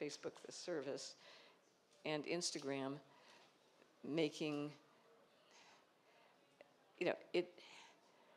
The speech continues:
addiction is not about a substance. It's about a person's relationship to something, whether it's food or alcohol or how you feel about yourself after you see twenty-nine other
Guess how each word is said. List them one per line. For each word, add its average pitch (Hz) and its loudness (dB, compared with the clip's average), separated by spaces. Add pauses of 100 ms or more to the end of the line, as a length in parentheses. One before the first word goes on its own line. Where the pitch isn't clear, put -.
(400)
addiction 247 4
is 185 2
not 175 2
about 165 2
a 151 2
substance. - 0 (760)
It's 160 -2
about 160 8
a 151 4
person's 190 0
relationship 151 -2
to 151 -2
something, 147 -4 (100)
whether 143 0
it's 135 -4
food 180 2
or 139 4
alcohol 151 2
or 135 0 (2500)
how 190 4
you 170 4
feel 190 6
about 165 10
yourself 151 6
after 160 2
you 151 0
see 151 -2
twenty-nine 156 0
other 151 4